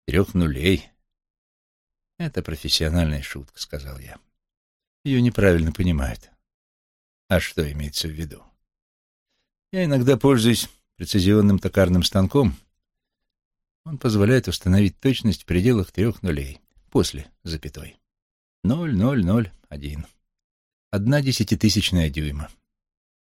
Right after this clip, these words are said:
Это мой лимит. Большая точность мне недоступна". Чарли хмыкнул. "А на лошадей вы тысячами не ставите?" "Бывало, пару раз".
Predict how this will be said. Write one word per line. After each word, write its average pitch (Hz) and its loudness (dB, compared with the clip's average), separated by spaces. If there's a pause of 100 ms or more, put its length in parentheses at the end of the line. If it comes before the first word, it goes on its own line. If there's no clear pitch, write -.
(380)
Это 123 -2
мой 85 2
лимит. 73 -8 (880)
Большая 123 0
точность 120 -2
мне 85 2
недоступна". 71 -6 (1500)
Чарли 92 0
хмыкнул. 78 -8 (1160)
"А 87 0
на 85 2
лошадей 85 -2
вы 104 0
тысячами 107 0
не 92 2
ставите?" 151 -6 (1500)
"Бывало, 110 -4 (360)
пару 76 -10
раз". - -8